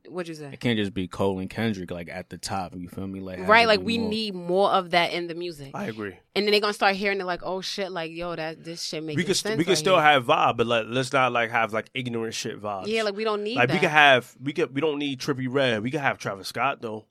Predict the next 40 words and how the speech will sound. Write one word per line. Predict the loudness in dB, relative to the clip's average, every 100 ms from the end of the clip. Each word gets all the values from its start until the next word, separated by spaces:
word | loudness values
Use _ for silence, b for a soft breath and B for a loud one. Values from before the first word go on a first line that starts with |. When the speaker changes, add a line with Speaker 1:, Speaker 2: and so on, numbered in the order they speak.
| -6
Speaker 1:
Right. | 0 2 0 -6 _ _
Speaker 3:
You | -4
know | -2
what |
I | 2
mean? | 2 2 2
We |
don't | 0 2
Speaker 1:
We | 2
Speaker 3:
need | 4
Speaker 1:
could | 4
Speaker 3:
that. |
Speaker 1:
have, | 4 2 -2 B B _
we | -6
could | -4
have, | -2 -2 -2
uh, | -6
what's | -10
the | -10
guy | -10 -6 -6
from | -6 -10
Brooklyn? | -12 -12 -12 -12 -12
You're | -12 -12 -14 -16 -14
the |
guy | -12 -10
you | -10
went | -14
to |
school | -16 -18 -18
with. | -18
Uh, | -20 -20 -20 _ -18 -18 _
Speaker 2:
Joey | -16 -10
Badass. | -8 -6 2
Speaker 1:
Joey | 4 4
Speaker 3:
Jo-, | 6 6
Speaker 1:
Badass. | 8 6 6
Speaker 3:
yeah. | 4 4
Speaker 1:
Like, | 0 2
we | 0
need | 0 -2 -4